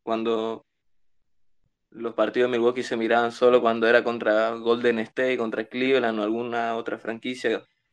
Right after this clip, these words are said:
de, de moda en el momento. Y todo el proceso que atravesamos, quedar afuera en dos mil diecisiete que-, con Boston, dos mil dieciocho otra vez, eh, perdón, diecisiete con,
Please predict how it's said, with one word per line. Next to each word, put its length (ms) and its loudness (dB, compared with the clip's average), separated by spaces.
de, 480 -8
de 100 -8
moda 300 -8
en 80 -12
el 100 -12
momento. 580 -6
Y 280 -12
todo 160 -2
el 80 0
proceso 480 0
que 60 2
atravesamos, 840 0
quedar 280 2
afuera 400 4
en 100 -4
dos 80 -6
mil 140 -6
diecisiete 640 -2
que-, 340 -6
con 180 -6
Boston, 400 -2
dos 100 -10
mil 120 -8
dieciocho 640 -4
otra 300 -2
vez, 540 -2
eh, 120 -2
perdón, 260 2
diecisiete 540 0
con, 440 -6